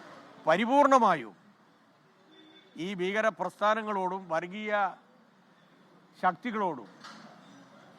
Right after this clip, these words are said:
വിധേയപ്പെട്ടു പോകുന്നത് എന്നുള്ളത് വലിയ ആശങ്ക ഉണ്ടാക്കുന്നതാണ്. ഇത് യഥാർത്ഥത്തിൽ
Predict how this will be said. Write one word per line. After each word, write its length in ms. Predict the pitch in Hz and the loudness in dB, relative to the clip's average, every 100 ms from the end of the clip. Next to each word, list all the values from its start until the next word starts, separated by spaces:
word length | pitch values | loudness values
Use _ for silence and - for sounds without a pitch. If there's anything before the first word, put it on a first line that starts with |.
| - - - - 127 | -20 -20 -20 -18 -8
വിധേയപ്പെട്ടു 560 | 165 208 240 190 214 190 | -2 4 6 4 0 0
പോകുന്നത് 420 | 196 202 202 202 196 180 | 0 0 -2 -2 -2 -2
എന്നുള്ളത് 340 | 175 180 175 175 | -2 -2 0 0
വലിയ 180 | 160 185 156 | 2 6 6
ആശങ്ക 260 | 160 185 180 | 6 2 0
ഉണ്ടാക്കുന്നതാണ്. 600 | 156 160 151 151 123 85 - - - - - - - - - - - - - - 156 | 4 2 2 -2 -4 -4 -10 -20 -20 -20 -20 -20 -20 -20 -20 -20 -20 -20 -20 -8 0
ഇത് 100 | 202 190 | 4 6
യഥാർത്ഥത്തിൽ 640 | 170 190 220 233 185 240 | 10 12 12 6 2 -2